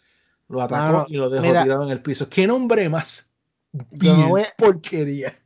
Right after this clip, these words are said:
Speaker 2: yo no <laughs> voy a reírme, porque cuando ustedes me lo dijeron por la ma-, al mediodía, yo tuve que literal, yo estaba manejando y literalmente yo tuve que pararme en una esquina a reírme.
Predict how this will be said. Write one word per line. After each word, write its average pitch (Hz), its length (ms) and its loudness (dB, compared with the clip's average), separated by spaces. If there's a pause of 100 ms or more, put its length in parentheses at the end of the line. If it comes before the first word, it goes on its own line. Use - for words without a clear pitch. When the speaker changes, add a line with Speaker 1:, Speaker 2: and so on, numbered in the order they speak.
(300)
Speaker 2:
yo 165 220 0
no 170 300 2
<laughs> - 60 -10
voy 175 320 0
a 175 80 -10
reírme, 160 600 -6 (400)
porque 143 260 -6
cuando 143 220 -6
ustedes 143 260 -8
me 156 140 -6
lo 175 80 -2
dijeron 175 340 -2
por 170 180 -6
la 170 120 -4
ma-, 165 100 -4
al 160 220 -6
mediodía, 165 720 -2 (340)
yo 147 180 -4
tuve 170 180 2
que 180 80 2
literal, 151 440 -2
yo 147 80 0
estaba 180 480 0
manejando 151 600 -4
y 135 60 -6
literalmente 143 720 -4
yo 175 60 0
tuve 170 180 0
que 180 100 2
pararme 156 440 0
en 185 80 -2
una 196 100 -2
esquina 185 360 -2
a - 20 0
reírme. 135 500 -6